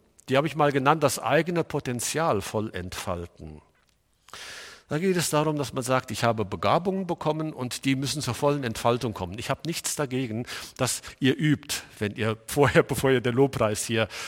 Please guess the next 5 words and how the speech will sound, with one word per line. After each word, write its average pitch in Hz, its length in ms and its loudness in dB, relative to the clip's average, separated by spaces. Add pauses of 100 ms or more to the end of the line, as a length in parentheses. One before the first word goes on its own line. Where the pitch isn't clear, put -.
(140)
äh, 113 280 2
mit 113 220 -4
uns 120 220 -2
gemeinsam 101 480 0
gestaltet. 101 760 -2